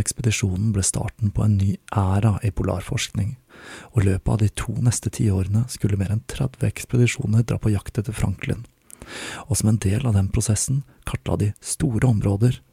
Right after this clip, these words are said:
og ikke minst så fant man til slutt Nordvestpassasjen. Men den mystiske sykdommen hadde ikke gitt seg.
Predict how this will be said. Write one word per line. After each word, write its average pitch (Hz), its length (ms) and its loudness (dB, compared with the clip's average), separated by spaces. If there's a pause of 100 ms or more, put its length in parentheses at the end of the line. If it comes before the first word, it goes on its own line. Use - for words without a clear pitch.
(160)
og 151 80 6
ikke - 180 -2
minst 107 460 0 (160)
så - 160 0
fant - 480 -2
man 139 160 2
til 110 160 0
slutt - 240 -6 (160)
Nordvestpassasjen. - 800 -2 (2000)
Men 98 160 2
den 104 160 2
mystiske - 600 -2
sykdommen 110 760 0
hadde - 240 -2
ikke - 320 -6
gitt - 160 -4
seg. - 240 -8